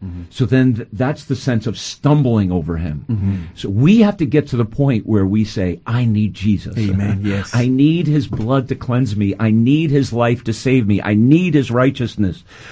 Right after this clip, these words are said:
Speaker 2: to justify me." So, Anna, as we come down to verse thirty-three,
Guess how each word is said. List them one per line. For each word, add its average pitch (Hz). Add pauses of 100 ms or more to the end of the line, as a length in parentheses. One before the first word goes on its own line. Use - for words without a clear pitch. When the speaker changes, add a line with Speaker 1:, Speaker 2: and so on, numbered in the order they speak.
(100)
Speaker 2:
to 120
justify 101
me." - (580)
So, 139
Anna, 160
as 127
we 123
come 160
down 143
to 110 (320)
verse 123
thirty-three, 110